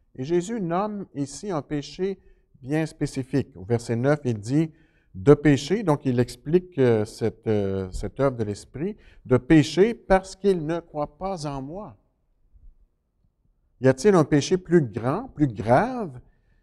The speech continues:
que celui de refuser de croire en Jésus-Christ ? Si nous pri-, méprisons l'amour et la grâce de Dieu, quel espoir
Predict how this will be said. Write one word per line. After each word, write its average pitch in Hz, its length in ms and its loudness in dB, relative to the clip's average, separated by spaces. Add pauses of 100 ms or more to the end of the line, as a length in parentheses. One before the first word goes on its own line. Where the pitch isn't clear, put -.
(240)
que 131 100 0
celui 143 460 0
de 135 100 4
refuser 147 840 0
de 120 140 -4
croire 143 720 -6
en 113 160 -12
Jésus-Christ ? 107 580 -12 (1400)
Si - 160 2
nous 165 160 8
pri-, 160 360 0
méprisons 185 640 2
l'amour 185 480 -2
et 165 60 -4
la 143 120 -2
grâce 151 300 -10
de 123 80 -8
Dieu, 143 220 -4
quel 202 260 -6
espoir 170 580 -16